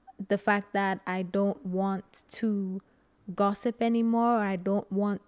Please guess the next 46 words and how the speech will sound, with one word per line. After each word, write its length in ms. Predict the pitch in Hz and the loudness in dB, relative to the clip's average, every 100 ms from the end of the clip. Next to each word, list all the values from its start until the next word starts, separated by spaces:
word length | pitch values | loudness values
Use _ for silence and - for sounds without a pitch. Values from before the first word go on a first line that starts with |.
| - | -6
to 440 | 220 208 196 190 190 _ _ _ | -2 0 0 -2 -6 _ _ _
hear 420 | - 226 220 214 - | 2 4 6 4 2
a 80 | 190 | 0
bunch 300 | 196 202 - | 0 0 -2
of 120 | 196 | 0
negativity 1000 | 202 190 190 - 254 226 233 - 247 240 | 0 -2 -4 -2 0 0 -2 -2 0 0
or 80 | 202 | 0
blah, 180 | 190 202 | 0 0
blah, 140 | 190 | 0
blah. 480 | 185 214 240 240 240 - - - - _ _ _ _ _ _ _ _ _ | 0 2 4 4 0 -4 -20 -20 -20 _ _ _ _ _ _ _ _ _
You 140 | 240 302 | 4 6
know, 240 | 311 330 | 8 6
we 180 | 247 302 | 4 4
can, 260 | 381 359 - | 2 0 2
we 200 | 285 320 | 2 4
can 260 | 381 339 - | 2 -2 0
have 220 | 240 277 | 2 2
a 60 | 269 | 2
conversation 680 | 269 240 226 247 262 - 247 | 0 0 0 0 0 0 0
and 140 | 226 | 2
then 140 | 220 | 2
we 100 | 214 | 0
can 240 | 226 233 220 | 0 0 0
go 140 | 220 | 0
from 300 | 214 196 190 | 0 -2 2
there. 380 | 220 294 180 185 214 | 4 4 2 0 4
But 220 | 220 - | 4 6
putting 280 | 320 349 330 | 2 2 0
yourself 460 | 294 - 247 233 | 0 2 2 2
first 400 | - 262 240 - | 2 2 2 2
looks 260 | 220 214 - | -2 0 0
like, 340 | 202 196 196 - | 2 2 0 2
in 120 | 214 | 4
that 180 | 226 247 | 4 2
situation, 680 | 226 240 220 208 220 208 | 2 4 4 2 2 2
looks 220 | 214 208 - | 2 0 -2
like 160 | 202 | -2
setting 380 | - 240 233 262 | 0 0 0 0
the 80 | 240 | 2
boundaries 540 | 196 196 202 214 214 | 2 2 2 2 0
to 100 | - | 0
let 220 | 196 214 220 | 0 2 0
that 200 | 208 - | -2 -2
person 480 | 220 - 202 190 | -4 -2 -2 0
know 220 | 185 196 196 | 2 2 2
that 420 | 190 180 180 | 2 2 0